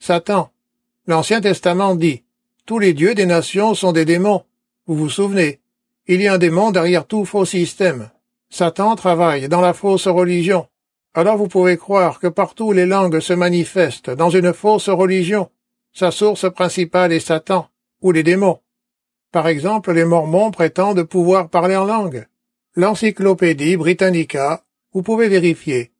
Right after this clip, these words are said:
cite beaucoup d'exemples de parler en langue parmi les païens dans les rites de leur culte. D. Lowe en parle dans son livre, qui est un ouvrage très utile.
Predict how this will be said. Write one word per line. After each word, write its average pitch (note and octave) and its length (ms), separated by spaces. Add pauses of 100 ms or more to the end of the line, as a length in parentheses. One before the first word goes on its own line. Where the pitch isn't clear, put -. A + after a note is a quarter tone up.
(240)
cite G#3+ 280
beaucoup G3 340
d'exemples F#3 540
de F3+ 100
parler F3 300
en F3 120
langue D#3+ 460
parmi E3+ 260
les F3 120
païens E3+ 420
dans E3 140
les F3 120
rites F#3 300
de F3 120
leur F3+ 260
culte. F#3+ 460 (540)
D. F3+ 200
Lowe F3 460 (100)
en F3 140
parle F#3 340
dans F3+ 160
son F#3 200
livre, E3 400 (400)
qui F#3+ 100
est F#3+ 100
un G3 100
ouvrage F#3 460
très E3+ 240
utile. E3 520